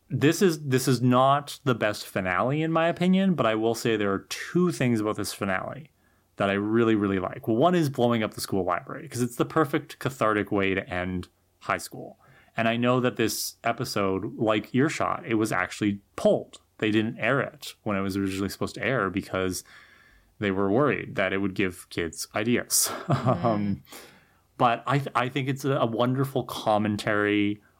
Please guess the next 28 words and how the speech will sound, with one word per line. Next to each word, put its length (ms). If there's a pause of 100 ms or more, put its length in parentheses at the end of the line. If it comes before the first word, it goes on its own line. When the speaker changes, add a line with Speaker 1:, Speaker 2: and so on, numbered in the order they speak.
Speaker 1:
on 220
the 80
high 180
school 260
as 100
hell 180
metaphor. 720 (400)
And 140
it's 200
just 280
fun. 600
Like, 200
that, 300
that's 200
a 80
great 320
way 200
to 80
deal 280
with 120
the 100
big 240
bad, 300
is 120
to 100
blow 340
him 260
up. 400